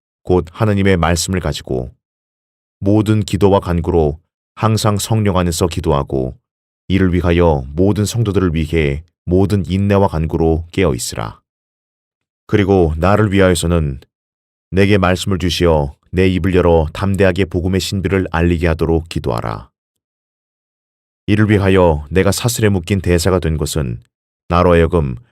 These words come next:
마땅히 할 말을 담대히 하게 하려는 것이니라. 이제 너희는 내가 하고 있는 일과 나에 관한 것을 알게 되리니, 사랑하는 형제요, 주 안에서 신실한 일꾼인 투기고가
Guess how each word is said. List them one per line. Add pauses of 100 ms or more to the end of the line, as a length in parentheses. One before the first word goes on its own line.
(100)
마땅히
할
말을 (100)
담대히
하게
하려는
것이니라. (1120)
이제
너희는
내가
하고
있는
일과
나에
관한
것을
알게
되리니, (420)
사랑하는
형제요, (240)
주
안에서
신실한
일꾼인
투기고가